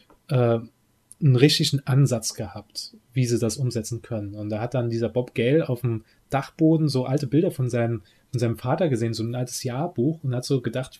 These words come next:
wie war eigentlich sein Vater damals? Hätte er sich mit dem überhaupt verstanden? Äh, weil das war irgendwie so der, der Klassensprecher und er war nie so beliebt bei einem Klassensprecher. Wie, wie war die Familie einfach? Das hat ihn halt in-, interessiert.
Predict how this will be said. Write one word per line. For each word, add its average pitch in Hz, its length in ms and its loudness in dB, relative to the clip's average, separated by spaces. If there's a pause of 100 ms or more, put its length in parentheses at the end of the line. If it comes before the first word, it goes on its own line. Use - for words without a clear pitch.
(100)
wie 151 240 -2
war 156 220 -4
eigentlich 123 260 -4
sein 110 140 -6
Vater 107 300 -10
damals? 101 480 -12
Hätte 131 120 -4
er 123 40 -2
sich 120 180 -6
mit 131 120 -4
dem 131 140 2
überhaupt 120 320 -4
verstanden? 170 840 -4 (640)
Äh, 120 320 2
weil 117 80 0
das 120 160 -2
war 139 100 -8
irgendwie 135 300 4
so 117 140 2
der, 110 180 0
der 107 140 -6
Klassensprecher 147 1000 -2
und 127 160 -4
er 117 140 -6
war 120 140 -2
nie 120 180 2
so 135 140 0
beliebt 127 340 -2
bei 170 80 0
einem 151 220 0
Klassensprecher. 143 840 -2 (440)
Wie, 156 280 0
wie 160 160 4
war 135 240 4
die - 120 -6
Familie 104 420 -4
einfach? 98 400 -12
Das - 160 -12
hat 135 120 -4
ihn 127 60 0
halt 120 200 -2
in-, 131 200 -2
interessiert. 120 680 0